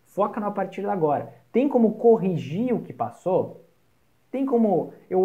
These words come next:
olhar pra trás, voltar no tempo e fazer alguma coisa? Não, então foca a partir de agora. Não investe ainda, tem que começar o quanto antes. Só tem que saber como investir, tem que aprender esse processo, aprender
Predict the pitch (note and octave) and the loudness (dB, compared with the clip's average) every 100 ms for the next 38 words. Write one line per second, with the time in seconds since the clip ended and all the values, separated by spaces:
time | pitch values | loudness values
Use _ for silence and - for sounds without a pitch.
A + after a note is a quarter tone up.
0 | F#3+ - F#3 F#3 G3+ F#3 F#3+ F#3 E3+ E3 | 2 0 0 2 2 0 -2 -2 0 0
1 | F#3+ F3+ E3+ F#3+ F#3+ - D#3 F3+ E3+ F#3+ | 0 0 -2 -4 -4 -6 -4 -2 -2 -2
2 | F3+ G3+ C#4+ B3+ D3 G#3 A3+ A3 A#3 A3 | 0 2 2 2 0 -2 0 0 -2 -4
3 | A3 A#3 A3+ F3+ G#3+ D3 B2 F#3+ C4 G3+ | -2 -2 4 4 4 2 0 0 2 0
4 | G3 F3+ D#3+ A3 G3+ A#2+ - - _ D#3 | -4 -4 -2 0 0 -2 -6 -20 _ -6
5 | E3+ E3+ C#3+ D3+ D3 D3+ D3+ D#3 C3 B2 | -6 -6 -6 -6 -6 -6 -6 -6 -8 -10
6 | - A#2+ D#3 E3 - F3 C#3 D3+ A#3 B3 | -12 -8 -8 -8 -8 -6 0 0 0 -6
7 | - _ _ - D#3 D3 C#3+ E3 F#3 - | -16 _ _ -4 -2 -2 -4 -6 -8 -10
8 | C#3+ - C3+ D#3+ D#3+ F3 E3+ G#3 G3+ D#3+ | -10 -8 -6 -6 -4 -6 -4 -4 -2 0
9 | F#3+ G#3 - E3+ C#3 - A#2 A#2+ C3+ - | 0 -2 -8 -8 -10 -6 -8 -6 -4 -2
10 | A3+ E3 A3 F#3+ - | 2 2 2 0 -10